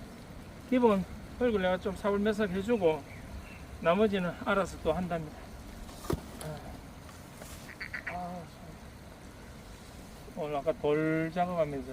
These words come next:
힘을 많이 썼지만 손에 지금, 손하고 다리에 느낌이 좀 이상합니다.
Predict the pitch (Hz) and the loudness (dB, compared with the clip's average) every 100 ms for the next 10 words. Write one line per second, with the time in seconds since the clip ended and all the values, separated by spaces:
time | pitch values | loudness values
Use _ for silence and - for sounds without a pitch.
0 | 127 190 185 170 143 - 135 123 - 175 | -6 -4 -2 -2 -4 -4 -6 -4 -2 -2
1 | 135 135 123 - - - - - - - | -4 -4 -6 -8 -14 -14 -16 -14 -12 -10
2 | - 170 170 156 - 139 170 135 - - | -4 4 4 6 6 6 6 2 0 0
3 | 190 - 156 127 123 123 127 123 123 226 | 0 0 -4 -2 -2 0 -2 -2 -4 -8